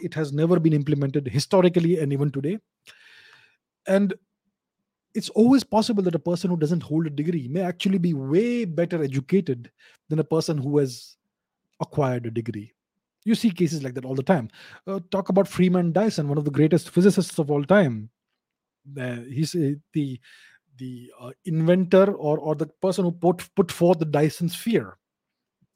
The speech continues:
one of the visionary physicists of the twentieth century. He did not have a P H D, and he's one of the greats.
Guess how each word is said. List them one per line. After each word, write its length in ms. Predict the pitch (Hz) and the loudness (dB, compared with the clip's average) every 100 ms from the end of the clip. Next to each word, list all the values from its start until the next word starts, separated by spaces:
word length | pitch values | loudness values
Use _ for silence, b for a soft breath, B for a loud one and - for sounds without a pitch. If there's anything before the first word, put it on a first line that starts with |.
| _ | _
one 100 | 180 | 0
of 80 | 180 | 4
the 160 | 185 | 4
visionary 420 | 151 175 247 226 165 | 8 8 8 4 0
physicists 480 | 135 127 117 - | -2 -4 -6 -6
of 80 | 147 | -6
the 60 | 131 | -4
twentieth 320 | 135 135 139 | -4 0 0
century. 400 | 185 180 107 98 _ b b b b b _ _ _ | -2 -4 -8 -10 _ b b b b b _ _ _
He 420 | - 240 247 226 | 2 4 4 4
did 180 | 175 160 | 0 0
not 200 | 165 - | -2 -4
have 100 | 139 | -8
a 80 | |
P 220 | 135 180 156 | -4 -2 -2
H 160 | 127 | -2
D, 280 | 175 139 101 _ | -4 -4 -6 _
and 100 | 160 | -8
he's 200 | 131 185 | 0 2
one 100 | 165 | 2
of 60 | 156 | -2
the 40 | |
greats. 480 | 147 202 139 - - | 2 2 2 -2 -20